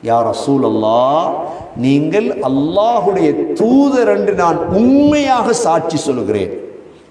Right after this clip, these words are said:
என்று சொல்லிட்டு, "யா ரசூலல்லாஹ், யஹூதிகள் இருக்கிறாங்களே, அவங்க இட்டுக்கற்ற கூட்டம்,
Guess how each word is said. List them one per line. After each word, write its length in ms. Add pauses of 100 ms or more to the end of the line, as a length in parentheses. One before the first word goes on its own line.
(680)
என்று 240
சொல்லிட்டு, 540
"யா 240
ரசூலல்லாஹ், 1000 (1160)
யஹூதிகள் 800
இருக்கிறாங்களே, 1080 (100)
அவங்க 440 (400)
இட்டுக்கற்ற 1200
கூட்டம், 760